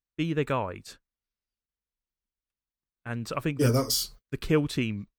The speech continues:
Speaker 1: example you came out with, that sounds like exactly working well and right.
Speaker 2: That's exactly it, 'cause there's so much choice. Like, and I, I mean, you know, f-, for,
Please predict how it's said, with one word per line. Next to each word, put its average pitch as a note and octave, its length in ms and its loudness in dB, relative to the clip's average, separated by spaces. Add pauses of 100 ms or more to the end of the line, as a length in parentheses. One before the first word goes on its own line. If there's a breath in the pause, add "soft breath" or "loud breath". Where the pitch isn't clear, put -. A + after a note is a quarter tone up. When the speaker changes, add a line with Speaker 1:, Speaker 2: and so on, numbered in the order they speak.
(300)
Speaker 1:
example A#2 340 -2
you A2 60 -2
came A2 180 0
out A#2 140 -2
with, G2 140 -6
that - 160 -2
sounds A2 240 -2
like G#2 80 -6
exactly A2 460 -2
working G2+ 360 -4
well F#2+ 260 -6 (200)
and G2+ 140 -8
right. G2 360 -6 (1300)
Speaker 2:
That's D#3+ 220 8
exactly C3+ 380 6
it, A#2+ 100 0
'cause B2+ 160 2
there's C3 140 6
so D#3 220 12
much C#3 260 4
choice. - 720 2
Like, A#2+ 320 4 (160)
and C3+ 140 6
I, C3+ 220 6
I C3+ 40 12
mean, C3+ 500 8 (140)
you C#3+ 80 2
know, G#2+ 140 4
f-, G2+ 80 -2
for, - 580 4